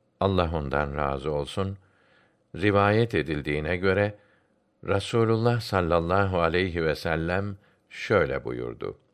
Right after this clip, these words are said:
"İnsanlar arasında yaşamakta olan iki adet vardır ki,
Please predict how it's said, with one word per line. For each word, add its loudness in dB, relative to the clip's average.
"İnsanlar 2
arasında 0
yaşamakta -4
olan 0
iki -4
adet -2
vardır 0
ki, 0